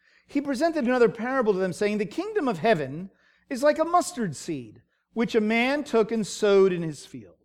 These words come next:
And this is smaller than all other seeds.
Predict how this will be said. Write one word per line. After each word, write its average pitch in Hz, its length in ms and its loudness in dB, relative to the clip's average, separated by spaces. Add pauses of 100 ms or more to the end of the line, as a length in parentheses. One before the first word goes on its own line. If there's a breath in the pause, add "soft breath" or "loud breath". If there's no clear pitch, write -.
(600)
And 240 160 0
this 339 200 -2
is 339 100 -4
smaller 294 640 8
than 196 160 4
all 240 460 10
other 240 160 4
seeds. - 720 -10